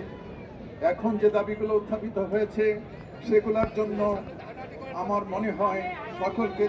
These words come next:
ধৈর্য ধারণ করে সরকারকে একটু সময় দিতে হবে। যে দাবি, নয়টি দাবি, তার মধ্যে কালকে এই সমস্ত দাবি মেনে নেওয়া সম্ভব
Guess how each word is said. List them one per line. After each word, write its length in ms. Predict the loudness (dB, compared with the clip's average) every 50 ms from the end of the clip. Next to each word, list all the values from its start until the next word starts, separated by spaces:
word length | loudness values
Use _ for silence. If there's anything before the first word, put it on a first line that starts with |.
| 2 0
ধৈর্য 220 | -2 -2 0 -2 -2 -2 0 0
ধারণ 240 | 0 0 0 -2 -2 0 2
করে 180 | 2 2 2 0 0 -4 -8 -12 -12 -12 -12 -12 -12 -8 -2 2
সরকারকে 480 | 2 2 2 2 0 -2 -2 0 0 -2 -2
একটু 160 | -2 -4 -8 -8 -8 -6
সময় 300 | -6 -4 0 0 0 0 0 -2
দিতে 200 | -2 0 0 0 2 2
হবে। 240 | 0 0 0 -2 -2 -4 -6 -10 -12 -14 -14 -14 -12 -12 -10 -10 -8 -8 -4 2
যে 100 | 4 4 4
দাবি, 320 | 4 2 0 0 0 -2 -2 -2 -2 -2 0
নয়টি 280 | 2 2 2 2 0 2
দাবি, 280 | 4 4 4 4 4 2 2 4
তার 140 | 2 2 2 0
মধ্যে 200 | -2 0 -2 -2
কালকে 340 | 0 0 -2 -2 -2 0 0 0
এই 100 | 0 0
সমস্ত 360 | -2 -2 -2 -2 -2 -2 -2 0 2 2
দাবি 240 | 2 2 0 -2 -2 -4 -6 -8 -12 -14 -14 -14 -14 -10 -4 0
মেনে 240 | 0 2 2 2 2 2
নেওয়া 220 | 4 4 4 4 2 -2 -4 -8 -8 -8 -6 -6 -4
সম্ভব 380 | -2 -2 0 2 4 4 4